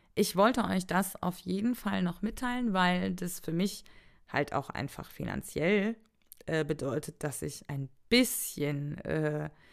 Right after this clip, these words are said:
Druck verliere, was diese Riesenwohnung angeht, die Unterhaltung dieser Riesenwohnung.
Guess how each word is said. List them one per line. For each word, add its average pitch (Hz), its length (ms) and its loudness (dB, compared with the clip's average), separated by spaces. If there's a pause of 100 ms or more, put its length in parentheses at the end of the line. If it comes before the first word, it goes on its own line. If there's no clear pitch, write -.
(500)
Druck 208 540 4
verliere, 180 800 4
was 170 180 -2
diese 160 260 -6
Riesenwohnung 170 580 2
angeht, 151 400 -2
die 156 60 -4
Unterhaltung 160 540 -4
dieser 160 200 -6
Riesenwohnung. 156 640 -4